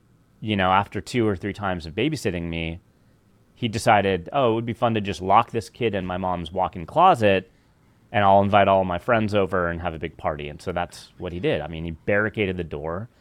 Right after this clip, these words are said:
in my mom's walk-in closet, barricaded me in there. It's pitch black dark. I'm six years old, terrified, terrorized, okay? And, um,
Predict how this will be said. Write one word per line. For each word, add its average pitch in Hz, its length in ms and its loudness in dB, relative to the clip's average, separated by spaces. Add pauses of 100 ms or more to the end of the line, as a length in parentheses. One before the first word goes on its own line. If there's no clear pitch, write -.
(240)
in 90 160 -6
my 85 80 -4
mom's 87 340 -4
walk-in 92 360 0
closet, 85 560 -4
barricaded 95 500 -6
me 101 140 -4
in 85 140 -4
there. 95 340 -6 (320)
It's - 140 -20
pitch - 280 -8
black 101 280 2
dark. 87 420 -2 (240)
I'm 101 120 -6
six - 340 -6
years 98 220 -4
old, 85 340 -4 (720)
terrified, - 840 2 (600)
terrorized, 123 1120 4 (240)
okay? 104 320 0 (880)
And, 104 560 4
um, 87 720 0